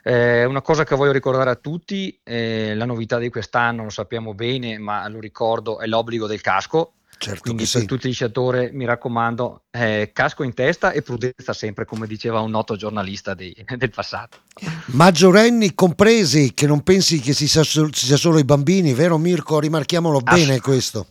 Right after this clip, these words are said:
Speaker 1: assolutamente, assolutamente. Casco per tutti, maggiorenni, minorenni, è un, è una cosa, è uno strumento,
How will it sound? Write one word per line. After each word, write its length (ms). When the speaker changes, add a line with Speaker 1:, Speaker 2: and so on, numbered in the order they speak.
Speaker 1:
assolutamente, 760
assolutamente. 580
Casco 420
per 200
tutti, 340
maggiorenni, 560
minorenni, 760
è 140
un, 120
è 440
una 220
cosa, 560
è 80
uno 120
strumento, 760